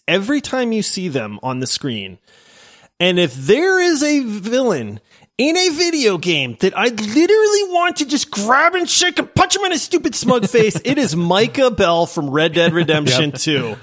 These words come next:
Speaker 2: You had to pick him here 'cause I was taking him next.
Speaker 1: Were you really? See, I
Speaker 2: I was
Speaker 1: thought he was
Speaker 2: a hundred percent.
Speaker 1: gonna fall, and I was like, "Dude, nobody's gonna think
Speaker 2: Nope.
Speaker 1: of Micah as, like, one of those villains." But, man, if you have played Red Dead Redemption two, you hate Micah.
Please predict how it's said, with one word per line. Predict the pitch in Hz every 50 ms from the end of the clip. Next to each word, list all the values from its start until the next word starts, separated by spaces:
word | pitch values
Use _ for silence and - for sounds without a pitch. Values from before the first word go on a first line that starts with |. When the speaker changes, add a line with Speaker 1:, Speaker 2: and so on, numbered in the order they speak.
| - - - - - - - -
Speaker 2:
You | 131 139 147
had | 120 151 160 160 151
to | 156
pick | - 170 - 156
him | 143
here | 131 143 156 165
'cause | - 175 143
I | 139 123
was | 123 120
taking | - 147 139 123 120 127
him | 127 123
next. | 120 110 107 - - - - -
Speaker 1:
Were | 196 175 220 240
you | 262 247 220
really? | 160 160 175 175 190 208 226
See, | 220 - 226 -
I | 143
Speaker 2:
I | 180
was | 190 - -
Speaker 1:
thought | - - - 226 233 269
he | 254
was | 165
Speaker 2:
a |
hundred | 151 233 220 208 196
percent. | 165 147 - - 135 -
Speaker 1:
gonna | 170 156
fall, | - - - 170 151 139 120 117
and | 117 120
I | 127 135
was | 135 135
like, | 180 165 - -
"Dude, | 254 254 214 196
nobody's | 277 294 269 233 156 -
gonna | - 143 120 -
think | 151 147 143 135
Speaker 2:
Nope. | 117 107
Speaker 1:
of |
Micah | 110 123 131 135 139 156 147 - 196 190 202 190
as, | 165 - 147
like, | 143 131 -
one | 151 151 139
of |
those | 139 135 120
villains." | - 151 156 165 170 185 170 -
But, | - _ - 165 - - -
man, | 170 165 170 175 180 180 185 190 190 - _ _ _ _ _ _ _
if | 165 156 147 -
you | 190 247 311
have | 339 294 -
played | - 269 247 226 180
Red | 202 196 185
Dead | 196 196 196
Redemption | 180 170 170 160 151 - - 160 139
two, | 127 - - 151 135 123 110 95 101 - _ _ _ _ _ _ _ _
you | _ 139 131 131 180 214 226 240 247 240
hate | 220 170 - - - - - - 147 160 175 170 143 - - - - - _ _ _ _ _ _ _ _ _ _ -
Micah. | 127 131 127 127 107 - 110 92 87